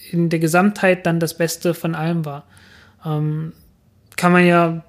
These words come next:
bei der D D R genauso sagen, ne? Da haben auch Leute ihr, ihr Herzblut, äh, dem Staat irgendwie geopfert teilweise, ähm, auch ganz ohne negative Hintergedanken oder sonst irgendwas, aber es war halt am Ende trotzdem nicht toll.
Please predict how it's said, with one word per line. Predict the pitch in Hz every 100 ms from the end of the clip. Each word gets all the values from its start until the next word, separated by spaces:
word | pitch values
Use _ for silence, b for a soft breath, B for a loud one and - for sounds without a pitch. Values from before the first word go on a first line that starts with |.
| -
bei | 170
der | 165
D | 160 - 170
D | 165
R | 165 160
genauso | 165 170 180 170
sagen, | 151 147 147
ne? | 151
Da | 165 147
haben | 160
auch | 165 175
Leute | 170 156 165
ihr, | 156 160
ihr | 160
Herzblut, | 151 165 - - 165 165
äh, | 180 165 156 156 B B B B B B B -
dem | 165
Staat | 156 160 156 180 185
irgendwie | 180 180 175
geopfert | 170 165 160 - 202 -
teilweise, | 190 190 190 196 208 214 180
ähm, | 165 160 156 156 151 - 160 160 202
auch | 170 -
ganz | 165 160
ohne | 165 165 165 160 160 156
negative | 165 170 165 180 165
Hintergedanken | 160 175 180 175 165 165 170
oder | 160 156
sonst | 160 165 -
irgendwas, | 180 170 156 165 165
aber | 160
es | 147
war | 160
halt | 151 160
am | 156
Ende | 160 151
trotzdem | - 170 -
nicht | 147 -
toll. | 156